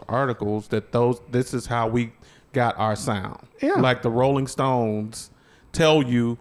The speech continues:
Speaker 1: who they got their sound from. They tell you who they were listening to.
Speaker 2: But you can accept it from the Rolling Stones because it's in whiteface, not in blackface.
Speaker 1: And, and people who don't, and people who cl-, are like,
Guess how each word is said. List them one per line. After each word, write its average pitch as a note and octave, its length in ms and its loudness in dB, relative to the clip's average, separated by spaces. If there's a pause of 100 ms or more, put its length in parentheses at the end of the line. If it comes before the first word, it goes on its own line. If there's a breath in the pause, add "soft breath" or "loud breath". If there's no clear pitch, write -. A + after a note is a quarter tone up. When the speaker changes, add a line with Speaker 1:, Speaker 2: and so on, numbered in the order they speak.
(140)
Speaker 1:
who G3 220 2
they D3 180 2
got C3 300 -2
their A#2+ 160 0
sound A#2 480 -2
from. G#2+ 340 -6
They A#2+ 140 0
tell D#3 320 0
you C3+ 300 -2
who E3 180 2
they C#3+ 180 2
were C3 140 2
listening A#2+ 480 -4
to. - 160 -14 (100)
Speaker 2:
But E3 200 0
you B3 100 4
can F3+ 160 0
accept F#3 380 0
it E3+ 80 2
from E3 200 0
the C#3 60 2
Rolling D3 340 2
Stones D#3+ 760 -6 (960 soft breath)
because C#3+ 840 2
it's C#3+ 260 0
in C#3 280 0
whiteface, D#3+ 680 -4
not B2 240 0
in C3+ 220 2
blackface. D3+ 680 -2
Speaker 1:
And, G3 560 0
and A3 280 0
people G3+ 240 -2
who D#3+ 120 -2
don't, D3 420 -2
and C#3+ 360 -2
people E3 240 -2
who D3 280 2 (100)
cl-, - 160 -6
are B2 180 2
like, B2 360 0